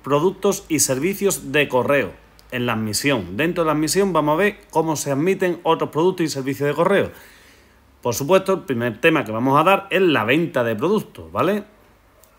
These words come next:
Vamos a ver dentro de ventas y, y devoluciones de productos el punto uno, que es venta de productos. Bien, ¿en qué consiste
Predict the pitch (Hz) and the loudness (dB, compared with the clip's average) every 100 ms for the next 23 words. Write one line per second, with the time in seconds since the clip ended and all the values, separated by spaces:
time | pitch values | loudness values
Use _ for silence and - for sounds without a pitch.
0 | _ _ - _ _ _ _ _ - - | _ _ -20 _ _ _ _ _ -20 -16
1 | 101 104 127 147 120 135 135 139 135 143 | -10 -2 0 2 2 0 2 2 2 0
2 | 143 135 139 139 147 135 131 135 131 151 | 0 2 2 -2 -2 0 2 0 0 -2
3 | 127 123 156 170 170 185 - 120 113 104 | -2 -2 0 0 -2 -6 -6 -8 -4 -4
4 | 98 95 - _ _ _ 175 175 170 170 | -6 -8 -16 _ _ _ -4 -2 -2 -4
5 | - _ 160 135 95 - 143 185 - 123 | -6 _ -2 0 -2 0 2 2 0 2
6 | 156 147 135 120 95 92 87 - - - | 4 4 2 0 -2 -8 -10 -16 -20 -20
7 | _ 110 120 95 - - - - - - | _ -6 -4 -4 -10 -20 -20 -20 -20 -20
8 | - 151 156 185 175 175 151 185 180 156 | 0 2 4 4 4 4 4 4 4 4
9 | 151 147 - | 4 2 -2